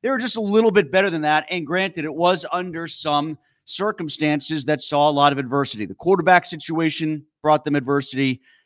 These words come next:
The inside linebacker situation brought them adversity. The safeties brought them adversity. But to talk specifically about Pickett and how things went there, yeah, he saw a lot of personal adversity,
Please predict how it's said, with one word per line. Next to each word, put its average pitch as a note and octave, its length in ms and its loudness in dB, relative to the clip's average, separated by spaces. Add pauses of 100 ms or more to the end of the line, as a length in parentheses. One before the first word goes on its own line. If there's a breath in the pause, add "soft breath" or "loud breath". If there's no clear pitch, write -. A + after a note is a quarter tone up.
(160 soft breath)
The D#3 120 4
inside D#3+ 340 4
linebacker E3 540 6
situation D3 600 -2
brought C#3+ 260 2
them C#3 100 -2
adversity. B2+ 540 -4
The A2+ 80 -6
safeties D3 480 -4
brought C3 260 0
them B2 100 -8
adversity. A#2 600 -8 (580 soft breath)
But D3+ 240 -2
to E3 80 -12
talk G#3 240 2
specifically G3 600 -2
about D3+ 280 6
Pickett D#3+ 420 -2
and C#3+ 120 -4
how D#3 120 4
things C#3+ 300 -4
went C#3 240 -4
there, D3 140 0
yeah, C3+ 400 2
he D#3+ 180 -6
saw D#3 480 2
a - 20 -2
lot D3 300 4
of A#2+ 140 -12
personal B2+ 420 -10
adversity, G2 580 -12